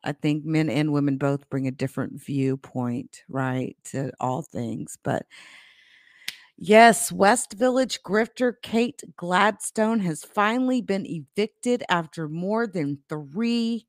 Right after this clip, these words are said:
years. And after she ran up seventy-two thousand dollars in arrears, you guys, seventy-two K. <laughs> Here, let me, let me show you the, the news video while I tell you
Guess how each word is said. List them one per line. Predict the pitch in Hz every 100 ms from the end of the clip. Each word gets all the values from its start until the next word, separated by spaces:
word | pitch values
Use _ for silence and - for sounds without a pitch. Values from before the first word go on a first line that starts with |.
| -
years. | 143 135 185 233 233 185 135 123
And | - 180 180
after | 143 202 - 226
she | - 175
ran | 151 190 220 254 -
up | 190 -
seventy-two | - - 247 269 254 247 - - 233 - -
thousand | 226 254 262 233 262 240
dollars | 208 226 240 240 214 - -
in | 220 233
arrears, | 214 226 247 262 247 -
you | 202
guys, | 208 214 208 202 208 - _ _ _ _
seventy-two | - - 226 269 269 - 277
K. | - - 240 302
<laughs> | - 120 170 _ _ - _ - - - - _ _ - - - - _ - - _ - - _ - - - - 262
Here, | 311 302 262
let | 240 311
me, | 294 285 - _
let | 247 330
me | 339
show | - 311
you | 330 302
the, | 233 262 208
the | 233
news | 233 262 285 285 220
video | 226 277 262 247 240
while | 226 233
I | 226 226
tell | - 269 262 269
you | 240 226 208 190